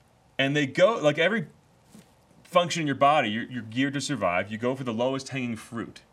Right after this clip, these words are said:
The more cal-, this is your caveman self, man. The more calories you burn, the more food you need to survive, right? So your brain goes for what's easiest. So you want distraction, you wanna be occupied mentally, you want connection with other people.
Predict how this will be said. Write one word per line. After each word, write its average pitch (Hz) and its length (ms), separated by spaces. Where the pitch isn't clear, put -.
The - 80
more 139 200
cal-, 185 320
this 147 160
is 170 120
your 156 100
caveman 143 500
self, 120 300
man. 101 140
The 104 60
more 135 180
calories 165 580
you 131 80
burn, 110 380
the 127 60
more 127 160
food 170 340
you 120 80
need 113 200
to 113 40
survive, 107 440
right? 139 240
So 165 420
your 165 160
brain 220 360
goes 165 240
for 160 100
what's 131 240
easiest. 113 600
So - 120
you 175 160
want 165 380
distraction, 139 540
you 135 80
wanna 156 180
be 127 160
occupied 120 420
mentally, 110 320
you 110 100
want 117 220
connection 139 380
with 127 100
other 113 120
people. - 380